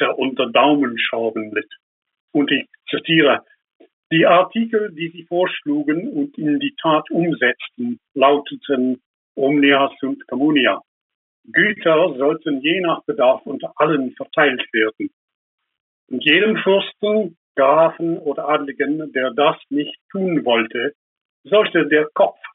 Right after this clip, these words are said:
abgehackt oder gehängt werden.“ Zitat endet. Das war sicher ein toller Plan,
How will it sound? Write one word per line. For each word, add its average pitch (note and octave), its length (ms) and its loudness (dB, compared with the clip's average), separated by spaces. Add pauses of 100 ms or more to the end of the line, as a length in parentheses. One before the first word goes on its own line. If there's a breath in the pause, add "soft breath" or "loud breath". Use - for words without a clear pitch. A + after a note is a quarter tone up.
abgehackt - 760 -6 (300)
oder E3+ 240 2
gehängt - 440 -4 (100)
werden.“ G#2+ 480 -2 (880)
Zitat B2+ 400 -2
endet. A2 400 -6 (920)
Das D3 240 2
war C3 140 2
sicher E3 300 2
ein A#2+ 200 0
toller C3+ 360 2
Plan, C3 520 0